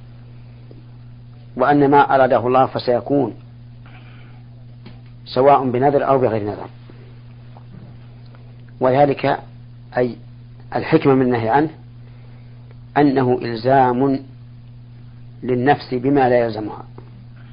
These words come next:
وأن الإنسان ربما يعجز عن تنفيذه،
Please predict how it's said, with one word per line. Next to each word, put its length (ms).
وأن 300
الإنسان 420
ربما 460
يعجز 520
عن 180
تنفيذه، 560